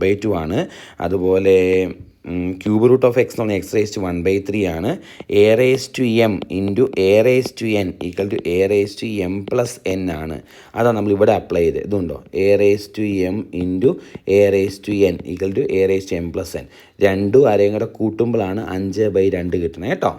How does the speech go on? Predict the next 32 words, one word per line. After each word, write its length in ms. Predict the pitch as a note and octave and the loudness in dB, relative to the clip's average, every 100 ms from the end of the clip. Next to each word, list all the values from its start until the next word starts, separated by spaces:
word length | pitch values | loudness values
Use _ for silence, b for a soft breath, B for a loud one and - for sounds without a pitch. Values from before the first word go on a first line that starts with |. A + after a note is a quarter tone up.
| - _ _ C3 | -14 _ _ -2
ഇനി 100 | B2+ E2+ B B - | -2 -4 B B -2
പവറിൻ്റെ 400 | G2 A2 A#2 C3 C#3+ | 2 4 2 0 2
മുകളിൽ 220 | A#2+ B2+ B2+ | 2 2 2
പവർ 180 | G#2+ A2 | 0 0
വന്നാൽ 200 | G2+ A2 G#2 | -2 -2 -2
ഗുണിക്കണം. 380 | F2+ E2 D#2 - | -4 -4 -8 -6
അതാ 120 | G#2+ A2 | 0 2
ഇവിടെ 180 | G#2 A2+ | 2 0
അപ്ലൈ 200 | - F2+ | 0 0
ചെയ്തത്. 180 | D#2+ F2 | 0 0
ഇത് 100 | G#2 G#2+ | -4 -4
പവർ, 300 | F#2+ F2+ G2 D3 G#2 | -4 -2 -2 -4 -6
അത് 120 | G2+ G2 | -6 -2
അതിൻ്റെ 260 | F#2+ G2+ A2+ | -2 -2 -2
മുകളിലത്തെ 360 | F#2 F2+ F2+ G2+ F2 | -2 -2 -2 -4 -4
പവർ. 220 | D#2 D2 | -8 -8
ഇങ്ങനെ 160 | E2+ A#2 | -6 -6
വന്നാൽ 200 | G#2 G#2 F#2+ | -4 -4 -6
ഇവന്മാരെ 400 | G#2 G#2+ G#2+ G2+ | -4 -4 -2 -2
ഗുണിക്കണം. 340 | F2+ E2 D#2+ D#2+ - | -4 -6 -10 -14 -10
അതാണ് 260 | G#2 G#2 G#2 | -6 -4 -6
ഈ 40 | G#2 | -4
ചെയ്തേക്കണേ. 440 | F#2+ D2+ C#2+ - - b b b - | -6 -6 -10 -14 -20 b b b -4
ഇവിടെ 200 | A#2+ C#3 A#2+ | 0 2 0
അങ്ങനെയാണ് 300 | G2+ F2 E2 | -2 -4 -6
ചെയ്തേക്കുന്നത്. 380 | E2+ D#2 - - | -10 -10 -14 -8
പവറിൻ്റെ 420 | G2 G#2 A2+ A#2 A#2+ | -4 -2 0 0 0
മുകളിൽ 260 | G2 A2+ B2 G#2 | 0 -2 -2 -2
പവർ 200 | G2+ G2 D#2 | 2 2 0
വന്നു, 180 | D#2 - | -6 -10
അപ്പോൾ 140 | F#2 A#2+ | -2 0
ഇവന്മാരെ 320 | F#2+ F#2 F#2 | 0 -2 -2